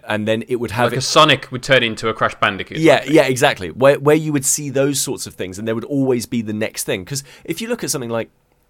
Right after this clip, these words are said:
Speaker 1: you know, you see, like, Sonic, and then, like, let's say, like, yeah, as you say, like, Crash Bandicoot, uh, you can see how that would then move on. And then th-, the next successor to stuff like Crash Bandicoot and, and those kinds of things was stuff like Tomb Raider.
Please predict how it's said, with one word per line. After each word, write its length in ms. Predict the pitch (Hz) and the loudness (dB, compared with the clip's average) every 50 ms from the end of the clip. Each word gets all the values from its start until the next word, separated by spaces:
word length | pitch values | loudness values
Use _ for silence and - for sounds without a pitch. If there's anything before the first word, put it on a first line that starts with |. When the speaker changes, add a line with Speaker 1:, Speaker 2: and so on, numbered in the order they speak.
| _ _ | _ _
Speaker 1:
you 80 | - 117 | -10 -8
know, 60 | 85 | -8
you 120 | 82 92 101 | -8 -8 -8
see, 180 | - - 123 | -8 -4 -2
like, 140 | 107 98 90 | -2 -2 -2
Sonic, 340 | - - 123 117 110 - - | -2 0 0 0 0 -2 -4
and 80 | 104 95 | -6 -6
then, 180 | 95 92 90 90 | -6 -6 -6 -6
like, 180 | 87 85 80 | -8 -8 -8
let's 180 | - - - - | -8 -10 -10 -10
say, 200 | - 82 82 90 | -8 -8 -8 -10
like, 180 | - - - - | -10 -14 -16 -14
yeah, 200 | - 87 - - | -12 -12 -12 -14
as 120 | - - - | -16 -16 -14
you 60 | - | -10
say, 140 | - 90 - | -8 -8 -8
like, 180 | - - - | -8 -10 -12
Crash 180 | - - - - | -14 -18 -12 -8
Bandicoot, 580 | - 104 117 113 107 - 110 101 95 - - _ _ - _ _ _ _ - | -6 -4 -4 -4 -6 -6 -6 -8 -8 -8 -14 _ _ -20 _ _ _ _ -12
uh, 240 | - 87 87 85 80 - _ _ _ _ _ - - - | -10 -8 -6 -6 -6 -8 _ _ _ _ _ -20 -16 -10
you 100 | - 131 | -8 -6
can 140 | 131 - 139 | -6 -4 -4
see 160 | - - 165 | -4 -2 -2
how 180 | 160 139 131 120 | -2 -2 -2 0
that 240 | 110 151 160 160 - | 2 4 2 2 2
would 160 | 135 127 - | 0 -4 -2
then 160 | - 113 113 | -2 -4 -2
move 240 | 117 120 123 120 110 | -2 -2 -2 -2 -2
on. 160 | 120 110 101 - - - | -2 -4 -4 -6 -12 -10
And 160 | - 113 120 127 | -6 -2 0 0
then 220 | 127 127 127 - _ - 131 | 0 -2 -2 -8 _ -20 -20
th-, 120 | - 117 110 | -18 -8 -4
the 120 | 120 117 | -2 0
next 300 | 123 139 151 - - - | 0 0 0 0 -2 -4
successor 600 | - - - - - - - 170 175 - - 110 | -4 -4 -4 -6 -6 -4 -4 -4 -4 -4 -4 -4
to 280 | 95 - - 104 98 92 | -4 -4 -6 -6 -6 -8
stuff 380 | 87 - - - 123 - - | -8 -8 -6 -6 -6 -4 -2
like 280 | 110 110 104 - - - | 0 0 0 -2 -4 -10
Crash 260 | - - 107 101 - | -12 -10 -10 -10 -8
Bandicoot 560 | - 104 110 123 123 127 123 - - 85 78 | -6 -6 -4 -4 -6 -8 -10 -8 -8 -8 -8
and, 180 | 85 92 92 - - | -8 -12 -12 -12 -12
and 160 | 95 95 95 | -10 -8 -4
those 180 | 101 104 98 | -4 -4 -4
kinds 240 | - - - 110 107 | -6 -8 -8 -8 -8
of 60 | 95 | -8
things 180 | 98 98 92 87 | -10 -12 -12 -10
was 140 | 95 95 - | -10 -8 -6
stuff 280 | - - - 117 - | -6 -6 -6 -6 -4
like 220 | - 113 104 - - | -2 -2 -2 -2 -6
Tomb 380 | - - - 170 165 143 117 | -10 -6 -4 -4 -2 -2 -2
Raider. 340 | 92 82 87 - - - - | -4 -4 -6 -10 -14 -16 -18